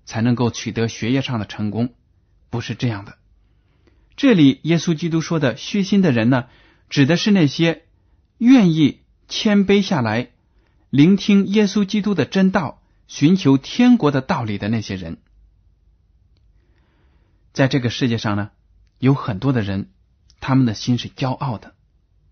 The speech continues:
他们虽然对自己的生活不满足，虽然对自己精神领域的这种追求呢，没有得到满足，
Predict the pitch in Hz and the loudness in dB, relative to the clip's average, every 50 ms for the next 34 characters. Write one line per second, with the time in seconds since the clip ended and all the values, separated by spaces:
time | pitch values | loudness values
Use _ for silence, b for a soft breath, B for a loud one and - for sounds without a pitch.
0 | _ _ _ _ _ _ _ _ _ _ _ _ _ _ _ _ _ - 190 185 | _ _ _ _ _ _ _ _ _ _ _ _ _ _ _ _ _ 0 2 2
1 | 185 170 - - 277 254 208 165 156 165 170 - _ _ _ _ _ 220 208 185 | 2 2 4 4 4 4 6 4 2 2 0 -4 _ _ _ _ _ 0 0 0
2 | - - 247 185 165 143 143 131 - - - 233 233 185 156 143 139 - 254 220 | 0 -2 -4 -4 -2 -2 -2 -2 0 0 2 2 4 4 2 0 0 0 2 2
3 | 160 139 104 104 101 - - 113 120 143 - _ _ _ _ _ _ _ _ _ | 2 2 0 -4 -8 -6 -4 -4 -4 -4 -4 _ _ _ _ _ _ _ _ _
4 | _ _ _ _ _ _ _ _ _ _ _ _ _ _ _ _ _ _ _ _ | _ _ _ _ _ _ _ _ _ _ _ _ _ _ _ _ _ _ _ _
5 | _ _ _ _ _ _ _ _ - - 277 269 262 202 160 165 180 - - _ | _ _ _ _ _ _ _ _ -4 0 2 4 4 4 4 4 2 0 -4 _
6 | - 226 202 175 - - 233 175 175 151 123 - _ _ _ _ _ _ _ _ | 0 2 2 2 2 0 0 2 2 2 0 0 _ _ _ _ _ _ _ _
7 | _ _ _ _ _ _ _ _ - - 269 277 269 254 - 214 196 190 170 139 | _ _ _ _ _ _ _ _ 2 6 8 8 8 8 6 6 4 6 6 6
8 | 120 120 139 180 170 143 127 - - - _ _ _ _ _ _ _ _ _ _ | 6 6 4 4 2 2 0 0 -2 -6 _ _ _ _ _ _ _ _ _ _
9 | _ _ _ - 202 170 147 131 123 - - 247 247 240 - - 139 127 139 143 | _ _ _ 0 2 4 4 4 4 4 4 6 6 6 4 2 2 4 4 4
10 | 143 143 - _ _ _ _ _ _ _ _ _ _ _ _ _ 139 156 196 240 | 2 0 -4 _ _ _ _ _ _ _ _ _ _ _ _ _ 4 6 6 6
11 | 226 165 135 139 147 156 190 165 123 - - _ _ _ _ _ _ _ _ _ | 6 4 4 2 2 2 2 -2 -4 -6 -10 _ _ _ _ _ _ _ _ _
12 | _ _ _ _ 131 139 110 104 104 - - 104 104 113 - | _ _ _ _ -2 -2 0 -2 -6 -10 -8 -8 -8 -8 -10